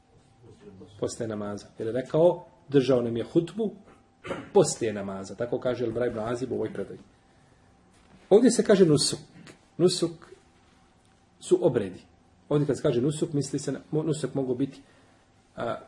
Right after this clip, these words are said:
„Hudu anni menasikekom”, „Uzmite odma-, od mene vaše obrede”, misli se hadžske. A nusuk ovdje se misli na obrede klanja, znači na žrtvu. Jer je nesike, je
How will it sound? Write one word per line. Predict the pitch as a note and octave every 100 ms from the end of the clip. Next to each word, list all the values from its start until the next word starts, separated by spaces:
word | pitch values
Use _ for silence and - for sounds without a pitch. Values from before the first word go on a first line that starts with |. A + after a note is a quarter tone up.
| - -
„Hudu | - F3 C3+
anni | B2+ D#3+ D#3+
menasikekom”, | C3 B2 G#2+ - - - A#2 -
„Uzmite | E3 D3+ C3+ B2+
odma-, | D3 F3 E3+ D3
od | C#3+ D3+
mene | F3+
vaše | D3 D3 -
obrede”, | C3 A2 F#2+ G#2+
misli | A#2 B2
se | A2+
hadžske. | C#3+ - - F#2+ - _ _ _ _ _ _ _ _ _ -
A | C3+
nusuk | F3+ F#3 E3+
ovdje | C#3 D3
se | D3
misli | C3 D3 -
na | B2 D3 D#3 - -
obrede | D3 C#3+ C3 C3
klanja, | - A#2 A2 A2 A2 - _
znači | - - A#2
na | C3 - - _
žrtvu. | - C#3+ - - - _ - - - _ _ _ - _ - -
Jer | C#3 D3
je | D#3
nesike, | C#3 - A#3+ A#3+ - G#3 - - - -
je | C#3 C3 B2 -